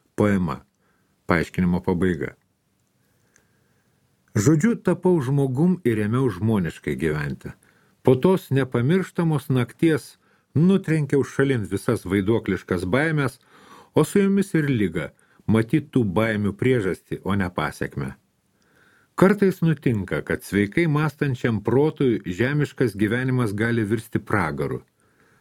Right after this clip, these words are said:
Tačiau žmogaus vaizduotė ne karatidė, į kurios paslaptis būtų galima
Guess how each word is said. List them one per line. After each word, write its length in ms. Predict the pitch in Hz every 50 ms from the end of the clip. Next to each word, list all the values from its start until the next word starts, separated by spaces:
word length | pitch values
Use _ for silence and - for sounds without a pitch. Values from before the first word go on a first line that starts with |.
| _ _ _ _ - -
Tačiau 300 | 131 131 - 160 160 139
žmogaus 640 | 104 110 123 123 123 117 120 147 175 190 185 - 156
vaizduotė 720 | 170 165 156 135 123 127 139 147 147 139 - 143 131 120 127 _ _ _ _ _ -
ne 300 | 104 113 127 143 160 139 - - -
karatidė, 720 | - 131 131 127 131 127 127 - - 101 76 69 78 67 64 - _ _ _ _ _ _ _ -
į 60 | 104 101
kurios 300 | - 110 101 95 - -
paslaptis 560 | - 110 107 101 - 104 95 - - 98 92
būtų 300 | 90 92 101 110 107 107 92
galima 400 | 95 104 113 113 113 110 110